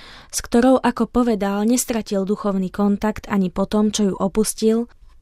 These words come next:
a spomenul si tiež na svoju návštevu univerzity v Parme v roku tisíc deväťsto deväťdesiat počas stretnutia s názvom Cesty viery pri zmenách v súčasnosti. Ďalej pokračoval myšlienkami o svetom Pierovi Damianim,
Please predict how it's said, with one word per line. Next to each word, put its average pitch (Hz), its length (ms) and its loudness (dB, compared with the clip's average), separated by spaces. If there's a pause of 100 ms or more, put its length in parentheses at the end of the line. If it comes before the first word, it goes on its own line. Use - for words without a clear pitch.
(180)
a - 60 8
spomenul 214 580 4
si 262 100 0
tiež 254 240 0
na 233 80 4
svoju 220 320 2
návštevu 202 440 -2
univerzity 202 680 0
v - 80 -12
Parme 220 400 4
v 214 60 0
roku 202 180 -2
tisíc 208 460 0
deväťsto 180 420 -4
deväťdesiat 196 800 -2 (440)
počas 220 300 0
stretnutia 226 680 2
s 208 80 0
názvom 202 460 0
Cesty 202 400 -2
viery 202 400 0
pri 196 160 -4
zmenách 208 480 2
v - 40 -8 (120)
súčasnosti. 175 680 -2 (600)
Ďalej 196 380 2
pokračoval 226 640 2
myšlienkami 202 640 2
o 196 80 -2
svetom 185 480 -2
Pierovi 190 320 0
Damianim, 214 800 4